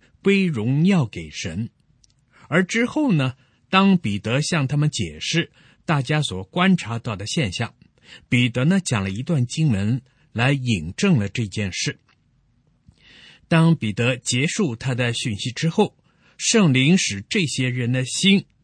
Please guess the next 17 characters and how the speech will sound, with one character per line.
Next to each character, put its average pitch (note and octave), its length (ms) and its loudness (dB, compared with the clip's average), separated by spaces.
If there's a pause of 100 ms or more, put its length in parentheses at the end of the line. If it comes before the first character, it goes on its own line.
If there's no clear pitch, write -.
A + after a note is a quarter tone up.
(160)
都 D3 200 2
信 C#3 280 0
服 - 180 -16
了。 G2 140 -12 (960)
他 G#3+ 120 4
们 A3 120 10
说 G3+ 400 2 (200)
：“弟 G#3+ 140 4
兄 C3 180 4
们， G2+ 180 0 (560)
我 C#3 120 4
们 C#3+ 160 6
当 G3 300 6
怎 F#2+ 300 -2
样 D3 180 6
行 F2+ 280 -4
呢？” C#3+ 120 0